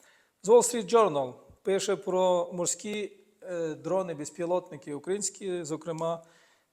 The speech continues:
е, мова йде про матеріал із заголовком "Як українські морські безпілотники переломили хід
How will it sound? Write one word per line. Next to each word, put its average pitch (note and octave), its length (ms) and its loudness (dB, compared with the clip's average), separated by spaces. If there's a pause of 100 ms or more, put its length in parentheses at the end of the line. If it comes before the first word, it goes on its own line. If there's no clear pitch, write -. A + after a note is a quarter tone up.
(120)
е, C#3+ 240 -10
мова E3 280 0
йде E3 180 2
про D#3+ 220 -6
матеріал F3 560 2
із D#3+ 140 -6
заголовком D#3 580 0
"Як F#3+ 220 6
українські F3+ 520 0
морські D#3+ 380 -4
безпілотники F#3+ 760 -2
переломили E3+ 560 -2
хід - 460 -12